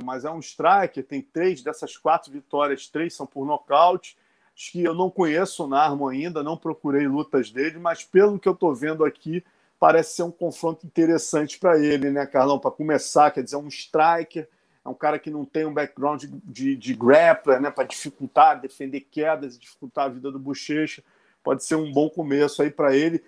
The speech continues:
Lembrando que a gente já falou isso, mas eu tive aqui com cara de sapato, né? Eu e o Léo fizemos uma conexão com ele, ele fez elogios rasgados ao Bochecha, comparando o início, né? Exatamente, ele já tá há mais de um ano aí nessa de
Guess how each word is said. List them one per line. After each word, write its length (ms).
Lembrando 480
que 380
a 160
gente 260
já 100
falou 380
isso, 460
mas 200
eu 80
tive 300
aqui 180
com 180
cara 360
de 80
sapato, 680
né? 300
Eu 120
e 20
o 80
Léo 280
fizemos 360
uma 80
conexão 640
com 220
ele, 320
ele 160
fez 360
elogios 480
rasgados 840
ao 100
Bochecha, 760
comparando 580
o 80
início, 680
né? 160
Exatamente, 560
ele 100
já 140
tá 180
há 40
mais 260
de 80
um 160
ano 300
aí 240
nessa 400
de 400